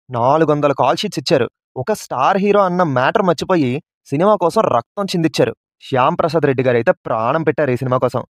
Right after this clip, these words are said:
నిజంగా ఆయనకి సినిమా మీద ఉన్న ప్యాషన్‌కి సెల్యూట్ చేయాలి. కానీ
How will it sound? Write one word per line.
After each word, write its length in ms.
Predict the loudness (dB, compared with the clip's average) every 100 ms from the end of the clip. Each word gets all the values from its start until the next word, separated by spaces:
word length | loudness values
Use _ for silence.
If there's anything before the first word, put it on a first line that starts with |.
| -10
నిజంగా 420 | -6 0 2 2 0 -2
ఆయనకి 360 | -2 0 2 0
సినిమా 320 | 0 0 2
మీద 160 | 4 4
ఉన్న 160 | 4 0
ప్యాషన్‌కి 500 | -2 -4 -4 -2 -2 -2
సెల్యూట్ 440 | -2 -2 2 0 2
చేయాలి. 320 | 2 2 0 _ _ _
కానీ 360 | -4 -2 0